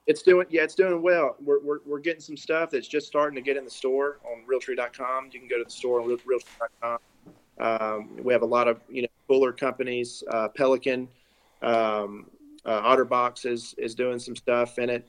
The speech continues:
uh, for the fishing. Uh, I was in Academy today, and they had the Magellan, uh, fishing stuff and, and the Realtree fishing pattern. So, uh, you know, you'll see a lot of products in that too, you know, start to, start to, uh, appear in stores this spring. So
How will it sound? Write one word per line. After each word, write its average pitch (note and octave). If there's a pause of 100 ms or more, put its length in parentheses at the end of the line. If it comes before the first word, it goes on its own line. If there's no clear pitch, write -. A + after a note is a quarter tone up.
(120)
uh, A#2+
for A#2+
the A#2
fishing. A#2+ (420)
Uh, A2
I A2
was A#2+
in A#2
Academy B2+
today, B2
and A#2
they A#2
had A#2
the A#2
Magellan, A#2+ (480)
uh, A2+
fishing - (160)
stuff A#2+ (260)
and, A#2
and A#2+
the A#2
Realtree A#2+
fishing A#2 (140)
pattern. A#2
So, A2 (540)
uh, A2+ (540)
you B2+
know, G#2
you'll C3
see B2
a A2+
lot A#2
of G#2+
products A#2
in A2+
that A#2
too, A#2 (100)
you A#2+
know, A2
start A2
to, A2+ (240)
start A#2
to, A#2
uh, A2 (340)
appear A#2+
in A#2
stores A#2
this A2+
spring. A#2
So A2